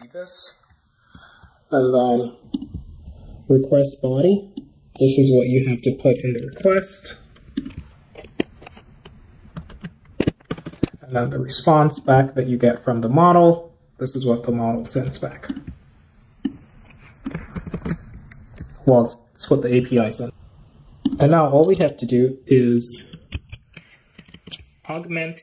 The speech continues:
this code with the H T M L for the front end,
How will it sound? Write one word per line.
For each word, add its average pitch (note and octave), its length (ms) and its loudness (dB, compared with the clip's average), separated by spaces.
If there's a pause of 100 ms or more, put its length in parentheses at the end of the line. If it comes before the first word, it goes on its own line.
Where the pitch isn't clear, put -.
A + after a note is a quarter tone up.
this - 320 -10
code C#3+ 580 -10 (380)
with B2+ 140 -8 (180)
the A#2 400 -10 (1800)
H D3+ 100 0 (180)
T E3+ 80 -2
M D3+ 140 2
L F#3 240 4
for C3+ 160 2
the C3+ 80 -2
front D#3 220 -2
end, A#3 280 0